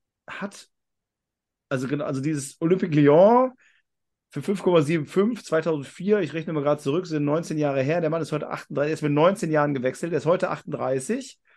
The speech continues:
ähm, und war dann wieder in Brasilien verliehen und hat dann bei dem Villarreal-Wechsel aber schon in Brasilien wieder gespielt und hat dann zweitausendneun sechzehn Millionen gekostet.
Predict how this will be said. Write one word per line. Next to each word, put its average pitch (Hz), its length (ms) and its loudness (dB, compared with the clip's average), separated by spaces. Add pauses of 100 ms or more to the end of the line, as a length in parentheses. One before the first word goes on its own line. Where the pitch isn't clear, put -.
(760)
ähm, 156 840 -2 (380)
und 160 320 -8
war 151 240 0
dann 185 320 0
wieder 175 180 0
in 156 100 -4
Brasilien 165 640 -2
verliehen 170 480 -2
und 165 140 -2
hat 175 160 0
dann 160 220 -2
bei 143 120 0
dem 139 200 -2 (240)
Villarreal-Wechsel 151 880 2
aber 151 160 -4
schon 165 160 -4
in 147 80 -4
Brasilien 143 380 -2
wieder 180 100 -2
gespielt 190 320 -6
und 151 80 2
hat 160 220 0
dann 185 180 2
zweitausendneun 165 600 -2
sechzehn 175 340 -6
Millionen 143 280 -2
gekostet. - 500 -18